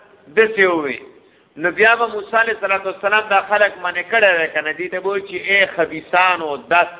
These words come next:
څنګه خبره کوئ تاسو؟ دا غیر ممکن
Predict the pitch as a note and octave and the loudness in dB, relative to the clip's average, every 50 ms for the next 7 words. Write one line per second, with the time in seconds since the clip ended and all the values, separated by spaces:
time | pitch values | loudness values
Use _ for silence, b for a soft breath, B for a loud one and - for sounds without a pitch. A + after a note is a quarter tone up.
0 | - - - A#3+ A3 G3 F3+ E3 - - E3+ E3 F3+ F3 E3 - D3+ D#3 D3+ D3+ | -6 -2 0 0 2 2 0 0 0 -2 0 2 4 4 4 2 2 4 4 4
1 | D3 C#3 - C#3+ C#3 C3+ B2+ - C#3 C3+ A#2 F#2+ - - b b b b b b | 2 2 0 0 0 0 -2 -6 -8 -8 -8 -10 -12 -16 b b b b b b
2 | _ _ C3 C3 F3 F3+ F3+ F3 E3 D#3 F#3 G#3 A3+ A#3 A3+ A3 G3 F#3+ F#3+ F3 | _ _ -2 2 4 4 4 4 2 2 2 4 4 4 4 2 -2 -6 -8 -12
3 | E3+ - G3 G3+ F#3 | -10 -8 -6 -6 -6